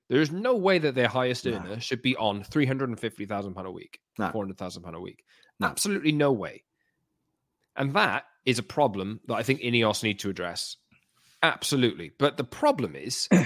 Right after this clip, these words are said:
Speaker 1: <clears throat> United have given these contracts out in the last six months.
Speaker 2: I know. <laughs>
Speaker 1: Their highest earner is Marcus Rashford.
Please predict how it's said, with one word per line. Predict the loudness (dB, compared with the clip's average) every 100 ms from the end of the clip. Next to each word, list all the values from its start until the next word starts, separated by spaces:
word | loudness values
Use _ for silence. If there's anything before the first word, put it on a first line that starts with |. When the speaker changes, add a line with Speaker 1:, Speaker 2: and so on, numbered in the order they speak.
| 0 _ _
Speaker 1:
<clears throat> | _ _ _ _ _
United | 4 4 4
have | 4
given | 4 6
these | 4 4
contracts | 2 0 0 -2 -4
out | -6 -2
in |
the | 0
last | 2 0 -2
six | -4 -4
months. | -2 -2 -6 -12 -16 -8
Speaker 2:
I | -2
know. | 0 0 -2 -10 -20 -20 -8
<laughs> | -4 4 6 6 2 6
Speaker 1:
Their | 4
highest | 6 2 4 6
earner | 6 4
is | 0 0
Marcus | 0 0 -2
Rashford. | -2 -4 -6 -10 -14